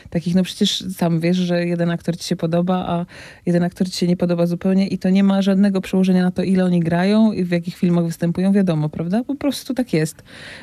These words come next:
I nie ma, y, żadnego probierza zmierzenia naszych. No ja sama nie wiem, czy jestem dobrą aktorką, no bo nikt mi tego nie udowodni w żaden sposób. No oczywiście oklaski i tak dalej, no ale ludzie czasami klaszczą z uprzejmości, więc to jest zagadka.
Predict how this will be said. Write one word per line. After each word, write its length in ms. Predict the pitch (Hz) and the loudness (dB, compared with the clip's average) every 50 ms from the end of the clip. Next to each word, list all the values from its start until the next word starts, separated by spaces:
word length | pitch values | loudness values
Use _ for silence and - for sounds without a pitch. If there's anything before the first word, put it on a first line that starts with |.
| - - | -8 -4
I 100 | - 277 | -2 -2
nie 140 | 320 359 320 | 0 2 2
ma, 240 | 254 208 190 180 | 2 2 2 0
y, 400 | - - - 165 175 - - 185 | -2 -2 -2 -2 -2 0 2 2
żadnego 380 | 185 190 190 208 226 220 214 214 | 4 4 6 6 6 6 6 4
probierza 720 | 202 - 202 190 175 202 180 175 165 143 143 127 131 131 - - | 2 2 2 4 6 6 6 4 4 2 0 -2 -2 -4 -6 -10
zmierzenia 720 | - 170 175 - - 165 160 160 160 165 156 156 151 151 | -10 -10 -8 -2 0 2 4 4 4 2 2 2 0 0
naszych. 420 | 151 151 151 - - 156 - - - - - | 0 -2 -4 -4 -6 -6 -8 -10 -12 -6 -2
No 60 | 180 | 0
ja 100 | 190 185 | 0 0
sama 240 | - - 220 208 170 | 2 2 4 4 4
nie 100 | 151 143 | 4 2
wiem, 140 | 143 143 139 | 2 0 0
czy 100 | - - | -2 -4
jestem 200 | - - 139 143 | -4 -2 -2 -2
dobrą 260 | 143 139 139 143 143 | 0 -2 -2 -2 -4
aktorką, 420 | 147 - - 151 156 - - 190 | -4 -4 -4 -4 -4 -2 0 2
no 100 | 190 190 | 2 2
bo 180 | 190 185 202 202 | 2 2 2 4
nikt 340 | 202 202 202 214 220 226 233 | 4 6 6 6 6 6 8
mi 200 | 220 208 185 170 | 8 8 6 4
tego 320 | - - 165 165 175 190 - - - - - - - - | 4 2 0 2 0 0 -2 -8 -16 -20 -20 -6 0 2
nie 100 | 180 185 | 4 4
udowodni 600 | 190 185 226 226 254 254 247 220 180 156 151 147 | 6 4 4 4 4 4 2 2 2 0 0 0
w 60 | 156 | 0
żaden 240 | 160 151 147 151 156 | 0 0 0 -2 -4
sposób. 580 | - - - 143 151 - - - 147 - - | -4 -4 -6 -6 -4 -4 -6 -8 -8 -6 -4
No 140 | 185 185 - | -4 -2 -2
oczywiście 480 | 196 196 - 196 - - - 175 165 - | -2 -2 -4 -6 -4 -2 0 0 0 0
oklaski 540 | - - 156 143 143 147 151 - - - | -2 -2 0 0 0 0 -2 -6 -8 -10
i 20 | 156 | -8
tak 140 | - 151 147 | -6 -6 -4
dalej, 300 | 143 147 151 175 196 208 | -2 -2 -2 0 2 2
no 80 | 240 | 2
ale 100 | 240 254 | 2 2
ludzie 240 | 254 262 247 240 233 | 0 0 0 0 0
czasami 300 | 226 233 226 220 220 220 | 0 0 2 4 4 4
klaszczą 300 | - 220 208 - - 208 | 2 0 -2 0 2 2
z 40 | 208 | 2
uprzejmości, 540 | 196 - - 180 170 160 160 160 - - 214 | 0 0 -2 -2 0 0 -2 -4 -4 -2 0
więc 260 | 226 240 262 - - - - - - - - - - - | 2 0 0 -2 -8 -20 -20 -20 -20 -20 -20 -20 -20 -6
to 100 | - - | -2 0
jest 180 | 262 294 262 240 | 2 2 2 2
zagadka. 640 | 254 247 214 220 247 - - - - 151 143 143 | 2 2 4 2 2 0 -2 -4 -4 -2 -2 -2